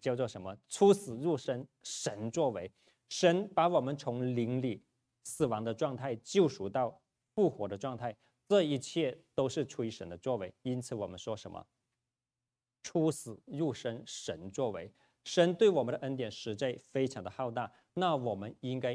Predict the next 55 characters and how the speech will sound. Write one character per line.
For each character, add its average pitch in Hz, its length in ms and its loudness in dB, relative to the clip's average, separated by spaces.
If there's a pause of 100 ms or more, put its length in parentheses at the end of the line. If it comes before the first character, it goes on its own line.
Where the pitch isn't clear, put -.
如 117 240 0
何 120 180 -2
的 110 120 -6
回 - 280 -4
应 131 260 2
神 104 220 -8
的 95 80 -8
恩 110 220 -8
典 101 180 -6
呢？ 95 120 -14 (260)
所 139 100 0
以 117 40 0
下 135 260 -2
面 131 180 -2 (100)
我 110 120 -2
们 104 140 -6
来 92 100 -6
分 110 240 -8
享 107 220 -6 (560)
第 147 120 4
二 135 140 4
点， 113 260 -6 (260)
还 110 100 -2
有 113 100 0
一 113 140 -4
倍 123 180 0
的 117 100 0
时 104 160 -10
间 95 160 -8
哈， 98 160 -12 (200)
其 120 100 -2
实 107 100 -2
不 101 200 -4
用， 113 200 -2 (280)
最 139 160 2
后 131 120 0
的 110 120 -4
话 117 120 -4
很 104 200 -6
快 110 220 -4
了。 101 140 -8 (600)
最 202 160 8
后 185 120 2
一 160 120 4
点 127 340 -2
也 127 180 2
是 175 220 -2
我 135 160 2
们 98 220 -6
的 107 160 -4 (160)
总 110 200 -4
结 98 160 -6
和 92 140 -10
应 117 240 -6
用。 117 180 -4